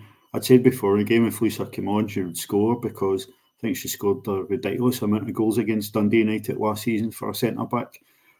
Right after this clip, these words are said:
So she's came on and scored a few minutes later, and I think it was definitely more celebrated goal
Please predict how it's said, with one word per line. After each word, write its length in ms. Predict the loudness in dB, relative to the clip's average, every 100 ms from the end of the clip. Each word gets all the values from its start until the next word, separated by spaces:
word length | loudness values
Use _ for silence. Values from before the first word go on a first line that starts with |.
| _
So 540 | -6 0 2 2 -2 -6 -20 _
she's 240 | -6 -6 2
came 240 | 4 4
on 220 | 2 2
and 260 | 0 -2 -6
scored 460 | -4 2 2 2 -4 -20 -16
a 40 | -16 _ -8
few 220 | -2 0
minutes 380 | 0 -2 -4 0
later, 260 | 0 0 -4
and 260 | -2 -4 -6 _ _ _ _ _ -6
I 40 |
think 220 | 0 2 2
it 100 | 0
was 160 | 0 -4 -14 -12
definitely 460 | 0 2 2 0 0
more 160 | 0 0
celebrated 680 | 2 2 4 2 2 -2 4
goal 400 | 6 6 6